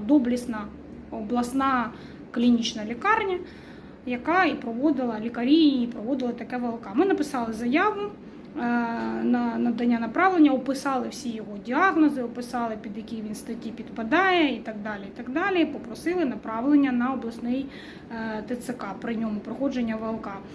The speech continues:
Але нам, е, відмовлено не було, але прийшов лист про те, що, типу, ми маємо право самі звернутися напряс-, напряму до обласного Т Ц К або звернутися зі скаргою до регіонального В Л К.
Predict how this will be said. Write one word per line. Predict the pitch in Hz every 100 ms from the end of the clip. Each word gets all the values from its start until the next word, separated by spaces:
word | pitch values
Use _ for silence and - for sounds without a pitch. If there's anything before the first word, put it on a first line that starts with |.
| - -
Але | 349 392 285 247 233 233
нам, | 262 285 349 381 311 294
е, | 269 269 262 254 247 247 233 233 233 -
відмовлено | 285 339 349 269 269
не | 277
було, | 277 392 508 508
але | 349
прийшов | 302 294 330
лист | 403 494 -
про | 277
те, | 285
що, | 285 - 277 247 262 -
типу, | 294 277 262 240
ми | 277
маємо | 285 277 254 247 240
право | - 302 392 330 311 -
самі | - 311 262 233
звернутися | 208 226 294 427 349 -
напряс-, | 254 233 240 240 269 247
напряму | 240 240 240 240 240
до | 240
обласного | 220 233 240 247 240
Т | 269
Ц | 359
К | 349 494 440
або | 247 302
звернутися | 254 254 285 277 - 233 - - -
зі | 233 240
скаргою | - 339 370 262
до | 220 285
регіонального | 320 254 226 220 240 294 254 233
В | 214
Л | 220
К. | 220